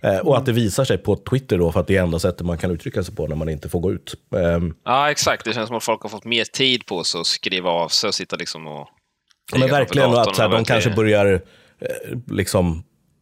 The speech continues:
Speaker 1: dricka eller ta något annat för mycket när de sitter ensamma och inte får gå ut och göra så mycket och, och bli uttråkade och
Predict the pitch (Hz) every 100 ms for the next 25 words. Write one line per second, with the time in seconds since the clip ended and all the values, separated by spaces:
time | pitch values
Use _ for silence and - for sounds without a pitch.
0 | _ 139 117 123 - 123 110 110 117 110
1 | 104 104 101 - 104 90 104 98 92 90
2 | 101 92 98 92 85 98 90 87 85 87
3 | 92 85 82 95 87 92 85 - 87 87
4 | 82 82 87 - 92 85 87 82 82 80
5 | - 95 92 - 101 85 95 90 90 87
6 | 85 85